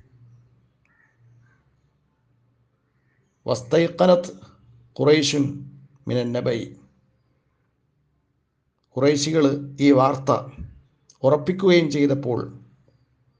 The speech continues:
ഖറജൂ ഫീ തലബിഹിം, ഈ മദീനക്കാരെ അന്വേഷിച്ചുകൊണ്ട് ഖുറൈശികൾ പുറപ്പെട്ടു. പക്ഷേ ഫലം യുദ്രികു മിൻഹും,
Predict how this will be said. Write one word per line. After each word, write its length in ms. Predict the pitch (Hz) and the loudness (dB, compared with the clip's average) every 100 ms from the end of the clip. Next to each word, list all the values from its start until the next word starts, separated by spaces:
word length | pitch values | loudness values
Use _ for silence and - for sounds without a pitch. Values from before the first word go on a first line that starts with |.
| _ _ _ _ - | _ _ _ _ -6
ഖറജൂ 480 | - 143 135 147 165 | 2 2 4 2 0
ഫീ 140 | 143 147 | 0 -2
തലബിഹിം, 580 | 139 120 117 117 117 107 - - _ _ _ _ _ _ _ _ _ _ _ _ _ - | 0 0 0 -2 -2 -4 -8 -18 _ _ _ _ _ _ _ _ _ _ _ _ _ -10
ഈ 80 | 123 | -6
മദീനക്കാരെ 720 | 123 123 143 139 139 135 135 131 - - | -4 2 4 4 2 0 0 -2 -8 -8
അന്വേഷിച്ചുകൊണ്ട് 760 | 127 143 151 156 - 156 147 135 - - - - _ | 0 0 0 -4 -4 -2 0 -2 -4 -16 -20 -20 _
ഖുറൈശികൾ 480 | - 135 135 131 127 | -2 0 0 0 -2
പുറപ്പെട്ടു. 480 | 131 117 - 113 - - - - _ _ _ _ _ _ _ _ _ _ - _ _ _ _ _ _ _ _ _ _ _ _ - | -2 -4 -6 -10 -12 -16 -20 -20 _ _ _ _ _ _ _ _ _ _ -20 _ _ _ _ _ _ _ _ _ _ _ _ -4
പക്ഷേ 300 | 127 - 143 127 135 | -2 4 6 6 2
ഫലം 280 | - 131 131 131 | -2 0 2 2
യുദ്രികു 500 | 147 147 143 - 135 | -2 -2 -4 -2 0
മിൻഹും, 420 | 131 123 123 | 2 0 -2